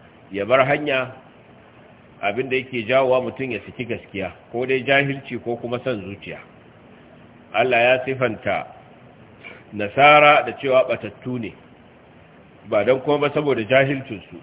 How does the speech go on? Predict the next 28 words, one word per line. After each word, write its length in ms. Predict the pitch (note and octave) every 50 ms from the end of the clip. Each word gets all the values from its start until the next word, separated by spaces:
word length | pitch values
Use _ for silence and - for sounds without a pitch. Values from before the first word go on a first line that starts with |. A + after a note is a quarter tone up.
| - -
Allah 220 | - B2+ C3 A#2+ B2
ya 80 | A#2+
ce, 80 | - B2
"ولا 220 | G#2+ G#2 A#2+ B2+
تتبعوا 640 | C3+ - D3 - - D#3 C3+ C3+ C3+ A#2+ A2+ - -
أهواء 520 | B2+ A#2 A2 A2 A2+ B2 C3 D3 C#3+ - B2
قوم 400 | - - C3 C#3+ C#3+ C3+ B2 G#2+
قد 200 | - - C3+ C3
ضلوا 340 | B2+ C3+ A2+ A2 A#2 B2 B2
من 160 | B2 A2 F#2+
قبل". 280 | - - G#2 - - - - - - - - - - - - - - - - - - - - - - -
Kada 280 | - C3 D3 C#3+ D3 C3
ku 160 | - A#2+ A2+
bi 140 | B2 C#3 C3+ -
soye-soyen 760 | C#3 B2+ A#2+ B2 C3+ C#3 - B2+ B2 A#2+ A#2+ B2+ B2+ B2+ A#2+
zukatan 500 | C#3+ C3+ - C#3 B2 A2+ - - B2+ B2+
mutanen 480 | C3 C#3+ C#3 - C3+ A#2 A2+ B2+ B2+ B2
da 80 | A#2 G#2 -
sun 220 | - C3 C3+ C#3
riga 260 | B2+ A2+ G2+ A#2+ B2+ B2 -
sun 100 | C3 B2
ɓace. 360 | - B2+ B2 - - - - - - - - - - - - - - - - - - - - - - - - -
Sun 140 | B2 C3 C3
ɓace 320 | C#3 C#3+ C#3 - A#2+ -
tun 200 | - D#3 D#3 D#3
gabanin 560 | D3 B2+ - D3 D3 D3 B2 B2 B2 B2 B2 A#2+
waɗannan 560 | C3+ C3+ - A#2 G#2+ G#2+ A#2+ B2 A#2 A2 G#2
mushrikan, 540 | G2 F#2 - G2 G2 G2+ G2+ - A#2+ A#2